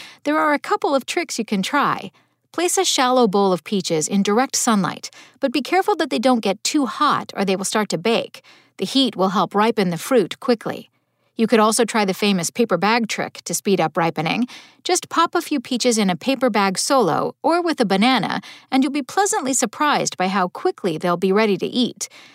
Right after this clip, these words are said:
The ethylene gas released by the peaches and banana will speed up the ripening process.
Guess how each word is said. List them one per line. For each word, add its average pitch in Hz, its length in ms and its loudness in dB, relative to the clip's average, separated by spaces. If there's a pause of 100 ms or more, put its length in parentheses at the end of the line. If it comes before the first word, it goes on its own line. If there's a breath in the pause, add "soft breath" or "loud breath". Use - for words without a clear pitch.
(140 loud breath)
The - 120 -4
ethylene 208 500 2
gas 196 440 0
released 185 400 0
by 196 140 0
the 165 80 0
peaches 214 420 0
and 190 280 -2
banana 190 520 0 (220 loud breath)
will 247 140 2
speed 359 260 0
up 285 120 -2
the 214 100 4
ripening 214 420 2
process. - 640 -2